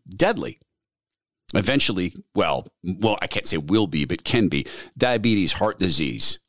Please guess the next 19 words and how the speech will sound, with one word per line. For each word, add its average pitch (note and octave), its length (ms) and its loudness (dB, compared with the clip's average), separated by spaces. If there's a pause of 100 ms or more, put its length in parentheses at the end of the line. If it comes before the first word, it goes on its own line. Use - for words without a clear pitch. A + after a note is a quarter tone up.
(320)
depression, - 640 0
anxiety, G#2+ 840 0 (840)
bone C#3+ 460 2
issues, - 760 0 (880)
um, C3 340 4 (100)
thriving, - 560 0 (380)
failure G3+ 360 4
to G3 140 0
thrive. A3 480 0
All A3+ 180 8
that A3 180 0
can G3 120 2
be F3+ 100 4
connected E3 480 0
to B2 60 2
having C3 260 0
too D#3+ 220 4
much B2 400 4
fat - 560 -4